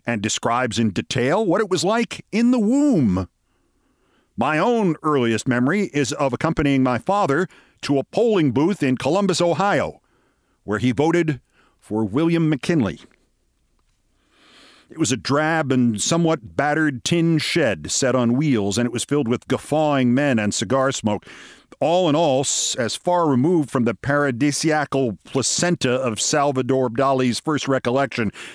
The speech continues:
as could well be imagined. A fat, jolly man dandled me on his knee and said that I would soon be old enough to vote against William Jennings Bryan.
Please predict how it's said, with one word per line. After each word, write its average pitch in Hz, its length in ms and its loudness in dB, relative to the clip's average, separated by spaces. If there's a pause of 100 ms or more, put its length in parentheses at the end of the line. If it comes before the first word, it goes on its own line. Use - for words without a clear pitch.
as 135 200 -2
could 127 160 -2
well 160 360 0
be 143 360 0
imagined. 147 640 -2 (840)
A - 60 -12
fat, 143 300 -4 (160)
jolly 135 480 0
man 104 580 -2 (100)
dandled 131 600 0
me 135 160 2
on 127 180 0
his 104 240 -2
knee 139 440 2 (300)
and 101 160 -6
said 131 200 -2
that 127 100 0
I 123 100 2
would 120 160 -2
soon 180 300 0
be 151 140 0
old 165 300 0
enough 131 240 0
to 120 80 -2
vote 139 260 2
against 143 380 -2
William 156 340 2
Jennings 160 340 0
Bryan. 151 480 0